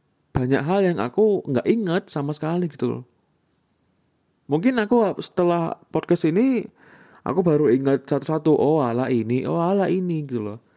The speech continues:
Tapi sekarang nggak sih, gitu. Dan pada akhirnya aku lulus di tahun dua ribu delapan belas dengan nilai dua puluh tiga,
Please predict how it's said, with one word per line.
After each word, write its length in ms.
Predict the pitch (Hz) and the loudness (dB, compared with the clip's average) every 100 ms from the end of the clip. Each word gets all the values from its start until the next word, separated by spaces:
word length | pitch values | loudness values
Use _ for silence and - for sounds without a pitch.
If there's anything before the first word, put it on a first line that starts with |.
| _ _ - | _ _ -6
Tapi 160 | 156 240 | 0 0
sekarang 320 | 196 202 226 | 2 0 0
nggak 160 | 156 127 | -2 -2
sih, 320 | 123 117 135 _ - | -4 -6 -10 _ -14
gitu. 400 | - 113 110 - _ _ _ _ _ _ - | -6 -4 -4 -6 _ _ _ _ _ _ -4
Dan 160 | 147 170 | -2 -2
pada 320 | 160 127 131 | -2 -2 -2
akhirnya 560 | 131 135 160 214 220 - _ _ _ | -2 -2 2 2 0 -4 _ _ _
aku 720 | - 120 - 185 190 185 185 - _ _ _ _ _ _ _ _ _ _ _ _ | -6 -6 0 2 2 2 0 -4 _ _ _ _ _ _ _ _ _ _ _ _
lulus 800 | - 131 127 127 165 - - - _ _ _ _ | 0 2 4 2 0 -6 -10 -16 _ _ _ _
di 80 | 123 | -8
tahun 320 | 123 123 127 | -2 -2 0
dua 80 | 123 | 0
ribu 320 | 117 117 123 120 120 - _ _ | 2 4 4 4 2 -2 _ _
delapan 320 | 120 113 127 | 0 0 0
belas 400 | 113 107 113 135 | 0 0 0 -2
dengan 320 | 120 113 120 127 | -2 0 0 0
nilai 320 | 131 147 160 | 0 -2 -2
dua 240 | 117 113 | 0 0
puluh 240 | - 123 120 | 2 2 4
tiga, 560 | 120 120 95 95 104 | 0 0 -4 -6 -8